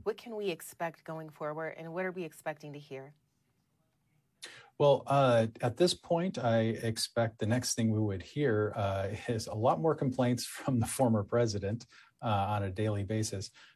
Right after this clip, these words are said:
Speaker 2: But now that the affidavit has been put forth, uh, as well as the receipts for the materials and the warrant itself, uh, the next stage is whether or not the Justice Department wants to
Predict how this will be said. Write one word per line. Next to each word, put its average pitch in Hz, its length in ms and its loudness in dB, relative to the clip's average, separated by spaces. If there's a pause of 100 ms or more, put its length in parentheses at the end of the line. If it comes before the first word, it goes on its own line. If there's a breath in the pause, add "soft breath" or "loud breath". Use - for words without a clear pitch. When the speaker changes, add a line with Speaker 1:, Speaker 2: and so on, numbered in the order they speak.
(120 loud breath)
Speaker 2:
But 123 160 4
now 131 180 6
that 190 120 0
the 131 120 0
affidavit 135 520 0
has 110 120 -2
been 110 200 -4
put 113 220 -4
forth, 117 480 -2
uh, 104 240 -2
as 101 220 -2
well 113 240 2
as 110 120 -2
the 110 100 -4
receipts 147 640 -2
for 107 380 -2
the 95 120 -6
materials 151 640 2 (380 soft breath)
and 120 200 2
the 110 60 2
warrant 127 340 4
itself, 120 560 0 (380 soft breath)
uh, 113 200 4 (120)
the 113 80 0
next 143 280 2
stage 135 500 -2
is 113 260 0
whether 120 220 0
or 139 40 -2
not 131 160 2
the 117 60 -8
Justice 113 400 -2
Department 110 560 0 (420 soft breath)
wants 113 500 0
to 110 320 2